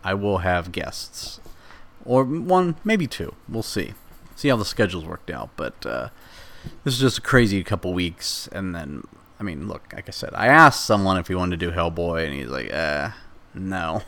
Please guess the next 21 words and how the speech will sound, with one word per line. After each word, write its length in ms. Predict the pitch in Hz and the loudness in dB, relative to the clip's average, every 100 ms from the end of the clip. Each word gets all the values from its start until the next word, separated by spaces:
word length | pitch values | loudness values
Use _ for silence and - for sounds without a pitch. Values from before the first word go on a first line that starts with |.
| - | 2
<laughs> 920 | 220 - - - - - - - - 117 | 4 4 0 -20 -20 -20 -20 -12 -4 0
I 60 | |
don't 280 | 110 101 82 | 0 0 -2
blame 240 | 85 71 | -6 -6
him. 160 | 62 - - - - - | -8 -12 -16 -20 -14 -12
But, 160 | - - - - - - - - - - - | -10 -12 -18 -18 -18 -18 -20 -20 -20 -12 -4
yeah, 140 | 95 - - - - | -4 -4 -12 -12 -10
that 400 | 98 104 107 - | 2 6 6 6
is, 340 | 131 131 123 - | 4 6 4 6
uh, 380 | 135 143 143 135 | 6 8 6 6
that 160 | 143 | 6
is 180 | 156 135 | 6 4
next 300 | 160 180 - | 2 2 2
week. 380 | 170 214 165 - - - - | 2 2 0 -12 -20 -18 -4
Avengers 920 | 113 104 113 143 170 160 170 170 - - | -2 0 0 2 2 2 2 2 0 -2
Endgame. 840 | 117 139 131 113 104 95 60 - - - - - - - - 143 | 4 6 6 4 2 0 -4 -12 -14 -16 -20 -20 -20 -20 -6 4
Mm. 260 | 156 95 - - - - - - - - - - - - - - | 6 4 0 -20 -20 -20 -12 -12 -12 -14 -18 -18 -20 -20 -20 -2
It's 80 | 135 | 2
a 60 | |
good 200 | 117 104 | 4 4
one. 240 | 92 95 | 2 -2